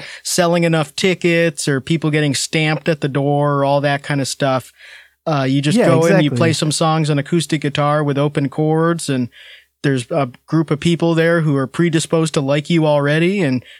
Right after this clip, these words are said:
Speaker 1: you don't have to go on the road. And it, it's, like, one of the m-, more enjoyable modes of music,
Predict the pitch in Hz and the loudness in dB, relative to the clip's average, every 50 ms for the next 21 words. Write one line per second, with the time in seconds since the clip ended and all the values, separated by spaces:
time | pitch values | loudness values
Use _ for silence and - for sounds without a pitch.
0 | _ - 151 156 165 165 165 165 151 - 156 143 147 151 151 156 151 147 139 131 | _ -2 0 0 2 2 2 0 -2 -2 -2 0 0 0 0 2 0 0 0 0
1 | 131 143 151 165 175 185 202 226 226 190 156 143 147 156 156 160 180 185 165 - | 0 0 2 2 2 2 2 0 0 0 0 0 0 -2 -2 -2 -2 -2 -2 0
2 | - 202 185 160 - - - - - - _ - 165 175 180 185 165 170 160 156 | 0 0 0 -2 -4 -10 -20 -20 -20 -16 _ -2 0 2 2 2 2 2 2 2
3 | 156 151 151 165 160 165 185 - - 170 160 156 156 160 160 156 147 135 143 151 | 0 0 -4 -8 -10 -10 -10 -8 -4 -2 0 0 2 2 2 2 2 2 2 0
4 | 151 156 156 151 143 147 143 135 139 143 151 156 156 147 - - 135 117 117 135 | 2 2 0 0 0 0 0 0 0 2 2 2 0 -2 -2 -4 -4 -2 0 0
5 | 143 156 156 139 139 123 110 - - | 2 2 2 0 -2 -4 -6 -8 -14